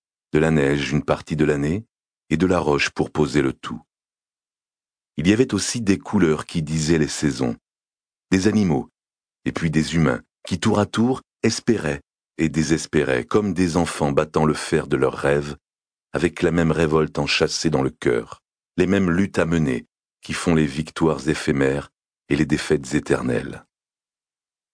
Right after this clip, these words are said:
Le hameau le plus proche s'appelait Grisac, situé sur la commune du Pont de Montvert. Une route les reliait et devait bien mener quelque part si on prenait le temps de s'y attarder.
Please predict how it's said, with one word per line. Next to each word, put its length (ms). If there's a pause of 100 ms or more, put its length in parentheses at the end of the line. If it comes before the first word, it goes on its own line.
(600)
Le 180
hameau 240
le 160
plus 220
proche 340
s'appelait 420
Grisac, 760
situé 420
sur 260
la 120
commune 380
du 140
Pont 220
de 100
Montvert. 600 (1300)
Une 180
route 340
les 160
reliait 500 (180)
et 100
devait 280
bien 200
mener 280
quelque 340
part 400
si 160
on 80
prenait 260
le 140
temps 240
de 100
s'y 220
attarder. 500